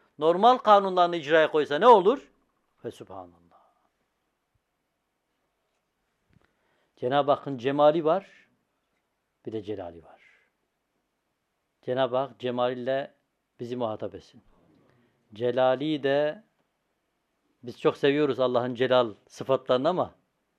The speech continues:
o noktada, azap noktasında Cenab-ı Hak bizi muhatap et-, etmesin inşallah.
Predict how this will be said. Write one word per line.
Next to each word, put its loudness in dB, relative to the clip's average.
o 6
noktada, -6
azap -2
noktasında -6
Cenab-ı -4
Hak -4
bizi -14
muhatap -12
et-, -20
etmesin -20
inşallah. -20